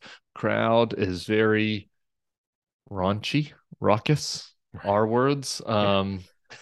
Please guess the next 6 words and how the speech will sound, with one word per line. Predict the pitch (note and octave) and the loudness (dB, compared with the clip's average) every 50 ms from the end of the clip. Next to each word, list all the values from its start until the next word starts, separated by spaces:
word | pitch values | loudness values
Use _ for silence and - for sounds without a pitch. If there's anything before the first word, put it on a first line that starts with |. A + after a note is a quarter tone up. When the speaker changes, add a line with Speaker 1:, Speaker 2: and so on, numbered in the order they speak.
| - - _ - | -20 -20 _ 0
Speaker 1:
uh, | G#2+ | 2
Speaker 2:
Rambunctious. | G#2+ G#2 G#2 G2+ G2+ G2+ G#2 B2+ C3 A2 A2+ | 4 4 6 6 6 6 6 6 6 8 8
Speaker 1:
they're, | A2+ A#2 A#2 A2+ A2+ A#2 A2+ - - - _ _ - A#2 | 8 8 8 8 6 4 2 0 -6 -14 _ _ -2 2
yeah, | A#2+ A#2 A#2 A#2+ A2+ A2 G#2+ G2+ G2+ G2+ G2 | 2 4 4 4 4 4 2 2 2 2 0
<laughs> | F#2+ - G2+ G#2+ G2+ | 0 -2 -4 -2 -2
obnoxious, | G#2+ A2 A2 B2 C3 - F3 - - C#3+ C#3 C3+ - - - | -2 -2 0 0 0 0 -2 0 2 2 2 2 0 -8 -14